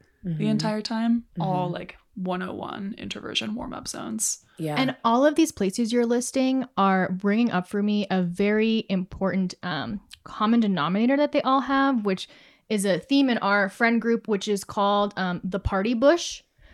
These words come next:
Speaker 3: which is something that we refer
Speaker 2: <laughs>
Speaker 3: to for introverts such as myself. Um, when we go out, we had a party bush, um, at Laziz Cafe during
Speaker 1: Hmm.
Speaker 3: Pride, I remember. And it's a designated bush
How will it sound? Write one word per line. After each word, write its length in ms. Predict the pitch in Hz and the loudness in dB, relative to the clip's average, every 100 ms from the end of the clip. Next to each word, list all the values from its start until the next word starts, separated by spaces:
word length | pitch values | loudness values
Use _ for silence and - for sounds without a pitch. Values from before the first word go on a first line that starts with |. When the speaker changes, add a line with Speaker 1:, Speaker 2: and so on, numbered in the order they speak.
| - _ | -20 _
Speaker 3:
which 160 | 226 240 | -2 0
is 120 | 254 | 2
something 260 | 269 262 311 | 2 4 6
that 140 | 277 254 | 6 6
we 100 | 240 | 6
refer 480 | 233 427 233 233 | 8 8 8 6
Speaker 2:
<laughs> 80 | 233 | 4
Speaker 3:
to 480 | - 214 208 202 190 - - | 2 2 4 2 -2 -6 -4
for 460 | 214 196 196 190 - - - | 2 6 6 6 0 -4 0
introverts 540 | 254 254 277 220 220 226 | 2 6 6 6 2 2
such 200 | 220 220 | 0 0
as 120 | 208 | 0
myself. 540 | 196 185 190 180 196 - _ _ - | 0 2 4 4 2 -4 _ _ -4
Um, 200 | 196 185 | -2 0
when 100 | 202 | -2
we 80 | 190 | -2
go 260 | 202 220 | 2 4
out, 380 | 220 208 214 - | 6 6 4 2
we 180 | 208 202 | -2 -2
had 120 | 180 | -2
a 60 | 175 | -4
party 300 | - 196 214 | -4 -2 -2
bush, 420 | 190 208 208 - - | 0 0 -2 -6 -8
um, 440 | 180 180 165 196 190 _ _ - - | -6 -6 -6 -8 -12 _ _ -20 -8
at 180 | 185 180 | -6 -2
Laziz 380 | 180 170 190 185 | -2 0 -4 -4
Cafe 680 | 240 240 240 202 170 190 196 _ _ | -4 -2 -2 0 0 -2 -6 _ _
during 300 | 196 196 233 | 0 2 4
Speaker 1:
Hmm. 60 | 190 | 4
Speaker 3:
Pride, 280 | 220 196 190 | 2 2 2
I 60 | |
remember. 540 | 180 180 170 170 156 180 - - - - | 0 0 -2 -2 -2 -4 -8 -20 -20 -2
And 120 | 226 | 0
it's 160 | 214 - | 0 -2
a 60 | 214 | 0
designated 680 | 180 254 285 311 294 269 175 | 4 6 6 4 4 2 2
bush 460 | 180 214 - - | 0 0 -4 -12